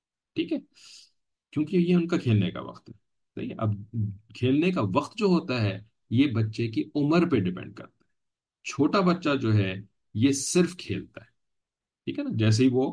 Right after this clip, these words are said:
खेलने के काबिल बनता है, इतना बड़ा हो जाता है कि वो खेलने के काबिल हो जाता है, एक साल की उम्र, ठीक है, उसके बाद से अब उसको सिर्फ खेलना है, उस वक्त उसको पढ़ाने की कोशिश नहीं करनी चाहिए। लेकिन जैसे जैसे वो बड़ा होता है, जैसे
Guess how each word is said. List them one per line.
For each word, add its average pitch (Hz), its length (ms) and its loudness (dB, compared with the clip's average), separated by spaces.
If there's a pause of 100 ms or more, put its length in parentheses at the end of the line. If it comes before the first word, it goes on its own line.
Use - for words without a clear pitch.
(120)
खेलने 107 280 2
के 110 80 0
काबिल 107 320 0
बनता 107 340 -2
है, - 240 -6
इतना 113 260 -4
बड़ा 107 180 4
हो 110 100 2
जाता 95 260 -4
है - 60 -6
कि - 120 -8
वो 107 240 -4 (180)
खेलने 107 220 0
के 107 40 -2
काबिल 110 260 -4
हो 135 60 -4
जाता 117 220 -4
है, - 60 -4
एक 120 140 -2
साल 113 220 -2
की 113 100 -4
उम्र, 107 220 0 (920)
ठीक 277 140 -4
है, 131 100 -8 (460)
उसके 117 240 0
बाद 98 220 2
से - 140 -4 (440)
अब 185 220 -2
उसको 208 300 -10 (120)
सिर्फ 196 420 -2
खेलना 80 380 -8
है, - 100 -20 (220)
उस - 220 -2
वक्त 185 160 -4
उसको - 240 -6
पढ़ाने 107 400 2
की 139 140 0
कोशिश 127 360 -6
नहीं 127 120 -6
करनी 82 220 -6
चाहिए। - 320 -14 (760)
लेकिन 113 280 2
जैसे 143 280 0
जैसे 175 260 2
वो 151 140 2
बड़ा 127 200 4
होता 113 400 0
है, 92 280 0
जैसे 107 320 -2